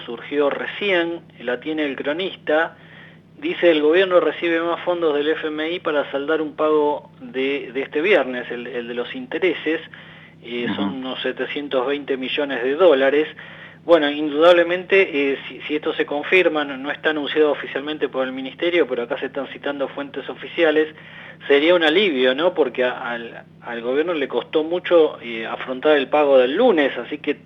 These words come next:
Speaker 1: contaría con estos, con estos dex, que es la, la moneda del fondo, para, para afrontar el pago, ¿eh? Eh,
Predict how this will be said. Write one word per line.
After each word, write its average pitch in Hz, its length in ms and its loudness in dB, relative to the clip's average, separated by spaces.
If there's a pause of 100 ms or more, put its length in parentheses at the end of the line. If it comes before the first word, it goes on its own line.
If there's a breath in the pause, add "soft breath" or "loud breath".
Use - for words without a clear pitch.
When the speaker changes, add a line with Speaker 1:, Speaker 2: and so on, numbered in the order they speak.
(300)
Speaker 1:
contaría 131 560 0
con 131 160 -6
estos, 123 580 -2 (760 loud breath)
con 123 180 -4
estos 123 320 -4
dex, 170 300 6 (180)
que 131 120 -10
es 123 40 -6
la, 123 240 -2
la 117 160 -10
moneda 139 380 -4
del 139 160 -2
fondo, 175 360 2
para, 113 480 -4
para 117 180 -6
afrontar 123 420 -6
el 139 100 -6
pago, 131 380 4
¿eh? 147 120 -2
Eh, 143 280 -8